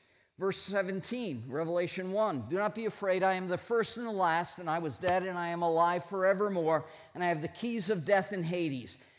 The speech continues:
As for the mystery of the seven stars which you saw in my right hand, and the seven golden lampstands, the seven lampstands are the seven churches." And he'll name those churches, and then in chapters two and three of Revelation, seven letters or epistles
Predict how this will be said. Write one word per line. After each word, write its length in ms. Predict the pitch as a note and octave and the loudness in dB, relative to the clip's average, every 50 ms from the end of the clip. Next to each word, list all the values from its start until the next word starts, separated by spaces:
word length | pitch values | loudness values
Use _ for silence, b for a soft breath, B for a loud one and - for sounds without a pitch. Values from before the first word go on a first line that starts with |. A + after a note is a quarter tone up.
| B B B B B | B B B B B
As 200 | E3 F#3+ F3 - | 0 0 0 -2
for 100 | - F3+ | -4 -2
the 120 | F3+ F3+ | -2 -2
mystery 400 | F3+ G3 G#3 G3 - - A3+ A3+ | 0 0 -2 -2 -2 -4 -4 -4
of 60 | A3 | -2
the 100 | G#3 G#3 | -2 -2
seven 380 | F#3+ - - A#3 A3+ G3+ G#3+ G3+ | -2 0 0 0 0 0 -2 -4
stars 520 | - - - G#3+ G3+ G3+ G#3+ G#3+ F#3 - | -4 -2 2 6 6 6 6 4 2 -2
which 260 | F3 F3 E3 - - | -2 -4 -4 -4 -4
you 60 | F#3 F3 | -6 -6
saw 320 | - - - G3 F#3+ F#3 | -4 -2 0 2 2 2
in 80 | F#3+ F#3 | 2 2
my 160 | F3 E3+ E3+ | 2 0 2
right 280 | E3 E3 F3 F3 F3 | 2 4 2 2 2
hand, 440 | C#3+ D#3 F#3+ G3+ A3 A3 A3 A3+ G#3+ - B B B B B B B B | 0 -4 -4 -2 0 0 0 -2 -4 -8 B B B B B B B B
and 140 | - D#3+ D#3 | -8 -6 -6
the 60 | D3 | -6
seven 400 | - - - G3+ F#3+ F#3+ G3 F#3 | -4 0 2 2 2 2 0 0
golden 300 | F3+ F#3 F#3 E3+ F3+ F3+ | 0 2 2 0 -2 -2
lampstands, 880 | F3 F3 F3+ F3+ F3+ F3 - - - F#3 F3 E3+ E3+ F3 D#3 - - - B B B B B | -2 -4 -4 -4 -4 -6 -8 -8 -8 -6 -4 -4 -4 -4 -6 -10 -12 -14 B B B B B
the 80 | - C#3 | -10 -6
seven 400 | - - - A#3+ A3+ G3+ A3 G#3+ | -4 2 4 4 4 4 2 -2
lampstands 840 | G3+ F#3+ F#3 F3+ E3+ - - - - E3+ E3 D#3+ D#3+ D#3 D3 - - - - _ _ _ - | -2 -2 -2 -2 -4 -6 -8 -8 -6 -4 -4 -4 -4 -4 -6 -8 -12 -16 -20 _ _ _ 6
are 340 | E3+ E3+ F3 E3+ E3+ E3+ | 8 8 10 10 8 6
the 120 | E3 C#3+ D3+ | 4 2 -2
seven 420 | - - - F3 D#3 C#3 D3 C#3+ A#2+ | -6 -4 -2 0 0 0 -2 -6 -8
churches." 800 | - - D3+ C#3 B2+ G#2 - - G2+ - - - - - - - _ _ _ _ _ _ _ _ _ _ _ _ _ _ _ _ _ _ _ _ _ _ _ _ _ _ _ _ _ - | -8 -6 -6 -6 -6 -6 -10 -12 -14 -14 -14 -14 -14 -14 -14 -18 _ _ _ _ _ _ _ _ _ _ _ _ _ _ _ _ _ _ _ _ _ _ _ _ _ _ _ _ _ -4
And 120 | - A#3 | 0 2
he'll 180 | A#3 A#3 A#3+ B3 | 2 2 2 2
name 360 | A#3+ A#3 A#3+ B3+ C#4 C4+ B3+ | 2 0 0 0 0 0 0
those 260 | G#3 G#3+ F#3 D#3 - | 2 2 0 0 -2
churches, 560 | - - F3+ E3 D#3 D3+ D#3 - G3+ G3+ F#3+ A#3 | -4 -2 0 0 0 0 -2 -4 -4 -4 -2 -2
and 160 | A#3+ A3+ G#3+ | 0 2 4
then 200 | G3+ G3+ G3 G3+ | 4 4 4 2
in 100 | G3+ G3+ | 0 -2
chapters 540 | - - G3+ E3 E3 - - F3+ D#3 - - | 0 2 2 2 2 0 -2 -6 -6 -4 -4
two 160 | G#3+ G3+ F3+ | -2 -2 -2
and 100 | E3 - | -4 -6
three 260 | - - A3+ A#3+ A#3+ | -6 -4 -4 -2 -2
of 100 | G3+ D#3 | 0 0
Revelation, 760 | D#3+ D#3 D3 C#3 C#3+ C#3+ C#3 C3 C3+ C3 - - F#3 F#3 F3 | 0 -2 -2 -2 -2 -4 -4 -4 -6 -6 -8 -8 -8 -8 -8
seven 720 | - - - - A3 A3+ G#3+ F#3+ G#3+ G#3+ G#3 F#3+ F3 E3 E3+ | -8 -8 -6 0 2 2 2 2 2 -2 -2 -2 -2 0 2
letters 640 | F#3 G3 G3 F3+ D3 B2+ A2 A2+ B2 A2+ - - - | 4 4 4 4 2 -2 -6 -8 -10 -14 -14 -12 -8
or 220 | D#3 D3+ D3 D3 | -4 -4 -2 -2
epistles 800 | C#3+ C#3+ - - - G#3+ - - - D3+ A#2+ G#2 G2+ - - - | -4 -6 -8 -6 -4 -4 -4 -4 -6 -8 -8 -8 -10 -14 -14 -16